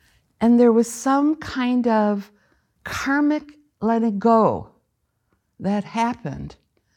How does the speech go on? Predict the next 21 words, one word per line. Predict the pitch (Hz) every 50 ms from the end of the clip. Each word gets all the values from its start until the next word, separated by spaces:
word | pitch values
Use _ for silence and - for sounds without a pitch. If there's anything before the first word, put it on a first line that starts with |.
| _ _ _ _ _
because | - 202 202 - 233 220 208 - -
my | 214 214 220
mom | 220 220 220 226 233 233 233 233 233 226
was | 220 220 220 -
okay. | 202 190 185 - - 190 170 147 - - - _ _ _ _ _ _ _ _ _
Everything's | - 196 196 208 208 208 - 185 185 165 -
okay. | 170 160 180 - - - - - _ _ _ - _ _ -
Not | - 233 - 494
only | 359 233 208 208 180 151 151 143
was | 139 165 165
sh-, | - - - - _
it | - 160 147
okay, | 151 147 139 - - 254 320 392 - - - -
but | 202 202 -
she | - - 262 262
was | 254 254 240 226
an | 208 208 202 - -
angel. | 226 294 381 415 466 466 - 370 240 208 165 147 151 - - - - - - _ _ _ - - - - - - -
So, | - - - 220 202 185 175 - - -
"Okay, | 220 427 508 - - - 381 480 622 659 554 349
Mom." | 285 240 233 247 247 262 320 403 453 415